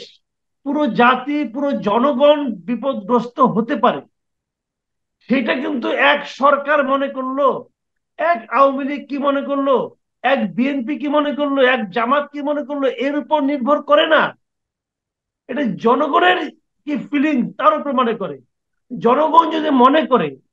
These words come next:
যে প্রক্রিয়ায় দেশ চলছে, যে প্রক্রিয়ায় নির্বাচন হচ্ছে, এইটা প্রকৃত জনমতের প্রতিফলন ঘটছে না, যদি জনগণ মনে করে,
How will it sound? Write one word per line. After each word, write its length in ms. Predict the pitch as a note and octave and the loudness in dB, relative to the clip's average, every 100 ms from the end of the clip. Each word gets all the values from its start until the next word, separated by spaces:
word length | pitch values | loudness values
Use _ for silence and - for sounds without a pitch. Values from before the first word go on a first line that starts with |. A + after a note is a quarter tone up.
| _ - D3 | _ -14 -2
যে 80 | C4 C4+ | -2 0
প্রক্রিয়ায় 480 | C#4+ - C#4+ D4+ D4 - | -2 -2 4 6 6 4
দেশ 100 | B3+ - C4+ | 0 0 0
চলছে, 320 | B3 - C4+ B3+ G3 | 0 2 2 2 2
যে 80 | B3+ B3+ | 2 0
প্রক্রিয়ায় 440 | B3+ - C4 B3 | -6 -2 0 2
নির্বাচন 460 | A#3+ G3+ B3+ B3 B3 G#3+ | 0 2 0 0 -2 0
হচ্ছে, 300 | A#3+ A#3+ C4 C4+ - A#3 | -2 -2 2 2 2 -2
এইটা 260 | A#3 C4+ C4+ C4+ | 0 0 -2 -2
প্রকৃত 360 | C4 A3+ B3+ C4+ B3+ G3+ | -6 -6 -4 0 0 2
জনমতের 720 | A3 A#3 B3 A3+ B3+ C4 C#4 C#4 C#4 _ _ _ | 2 2 2 4 2 6 6 6 -2 _ _ _
প্রতিফলন 500 | C4 C4 B3 B3+ C4+ C4 D#3+ | -6 -4 0 4 4 2 0
ঘটছে 300 | A#3 A3 C4 A3+ | 0 2 -2 0
না, 60 | D3+ | -4
যদি 120 | A3+ F#3 | -6 -4
জনগণ 360 | A#3 D4 E4 E4 C#4+ | -2 0 0 0 0
মনে 140 | A#3+ A#3 | -2 -4
করে, 140 | D#3+ | -10